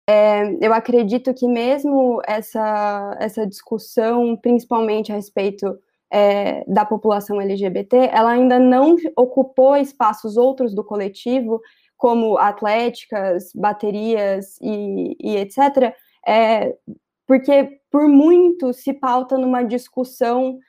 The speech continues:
da atlética e da bateria enquanto não política, né? Então, por exemplo, ano passado, no Gia, é, é, a bateria Tatucada teve pela primeira vez uma mestra mulher.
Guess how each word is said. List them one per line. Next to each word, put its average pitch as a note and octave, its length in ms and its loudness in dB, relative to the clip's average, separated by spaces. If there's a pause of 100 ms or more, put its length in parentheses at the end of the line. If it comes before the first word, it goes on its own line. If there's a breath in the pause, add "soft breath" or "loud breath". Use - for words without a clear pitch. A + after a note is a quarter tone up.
(180 soft breath)
da A#3 180 0
atlética A#3 640 -2
e A3 60 -6
da G#3 140 -6
bateria B3 760 0
enquanto C4 760 0
não C4+ 240 0
política, C4 640 -6 (460)
né? A3 400 -6
Então, B3+ 340 0
por C4 140 0
exemplo, B3+ 680 -2 (480)
ano A3+ 220 -4
passado, A#3 640 -2
no A3+ 180 -2
Gia, A3+ 440 -2 (400 soft breath)
é, G#3+ 340 4 (920)
é, F#3+ 320 -8
a G#3 220 2
bateria G#3+ 480 -2
Tatucada B3 640 -2
teve B3+ 400 0
pela B3 380 -4
primeira B3+ 380 -2
vez B3 340 -2
uma C4 160 -2
mestra A3+ 340 -6
mulher. G#3 420 -4